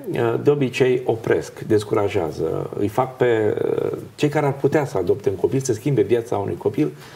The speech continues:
să nu meargă mai departe, ci să se retragă și, cine știe, să se, uh, uh, închidă probabil în sine, să devină poate puțin mai egoiști decât erau înainte, sau chiar să, uh,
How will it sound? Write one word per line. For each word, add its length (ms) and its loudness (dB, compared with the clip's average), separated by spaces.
să 140 2
nu 80 4
meargă 320 2
mai 140 -2
departe, 460 0
ci 180 -6
să 120 0
se 320 2
retragă 500 2
și, 420 -2
cine 240 -2
știe, 300 2
să 200 0
se, 340 0
uh, 100 0
uh, 1000 0
închidă 480 4
probabil 460 2
în 120 0
sine, 420 2
să 520 2
devină 340 2
poate 280 0
puțin 340 -2
mai 160 2
egoiști 360 2
decât 260 0
erau 240 0
înainte, 560 0
sau 260 -2
chiar 220 2
să, 220 2
uh, 520 0